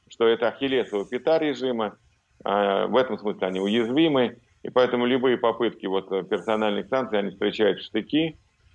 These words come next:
э, начинают там запугивать мир радиоактивным пеплом, там, всеми прочими, э, ужасами. Тоже есть сопротивление, тоже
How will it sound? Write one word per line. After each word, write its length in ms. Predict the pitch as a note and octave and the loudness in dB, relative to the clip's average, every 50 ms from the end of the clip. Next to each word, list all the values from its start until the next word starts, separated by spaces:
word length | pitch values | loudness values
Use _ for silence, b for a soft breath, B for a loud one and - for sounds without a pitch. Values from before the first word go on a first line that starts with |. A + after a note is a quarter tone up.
| _ | _
э, 300 | - F#2+ F#2+ F#2+ F#2+ F#2+ F#2 | -4 0 0 2 2 2 0
начинают 500 | G2 F#2+ - - A#2 A#2 A#2 A2 G2+ - | -2 -2 -2 -2 0 2 2 0 0 0
там 160 | F#2+ F#2 F2 | -2 -4 0
запугивать 540 | F2+ G#2+ G#2 - A2 G#2 F2 F#2 F#2 F2+ F#2 | 0 0 0 0 0 -2 -2 -2 -4 -4 -4
мир 180 | G2 G2 G2 F2+ F#2 F2+ - | -2 -2 0 0 0 -2 -2
радиоактивным 600 | F2 F2+ E2+ G#2 G2 - - G2+ F2+ F2 F2 F2+ | -2 0 0 0 0 0 -2 -4 -4 -2 -4 -4
пеплом, 480 | F2+ - D3+ D#3+ D#3 - B2+ A2 G2 F2+ | -2 0 0 0 2 2 0 -2 -2 -4
там, 200 | F2+ F#2 F2 E2+ | -6 -6 -6 -6
всеми 240 | - - A2 G2+ F#2 - | -8 -8 -10 -10 -10 -6
прочими, 460 | - - G#2 - - F2+ F2 E2+ D#2+ - _ _ _ _ _ _ _ _ | -2 -2 -2 -2 -2 -8 -14 -16 -16 -18 _ _ _ _ _ _ _ _
э, 280 | - F2 F2+ F2+ F2+ F2+ | -4 0 2 2 2 2
ужасами. 760 | F2+ E2+ - - B2 G2+ F2 E2+ - - E2+ D#2+ - - - _ _ _ _ _ _ _ _ - G#2+ - | 2 0 0 0 0 0 -2 -4 -6 -8 -8 -8 -8 -10 -14 _ _ _ _ _ _ _ _ -10 -8 0
Тоже 280 | - E3 G3+ G#3 G3+ F#3+ | 2 2 4 4 4 2
есть 260 | D#3 C#3+ A2+ G#2+ - | 2 2 2 0 -4
сопротивление, 760 | - F#2+ - G#2+ G2+ - A2+ A2 A2 A#2 D3 F3 F#3 F3+ C#3 | -10 -6 -6 -6 -4 -2 -2 0 2 2 2 2 2 -2 -4
тоже 340 | - - C3+ C#3+ B2+ B2 A#2+ | 0 2 2 2 2 2 0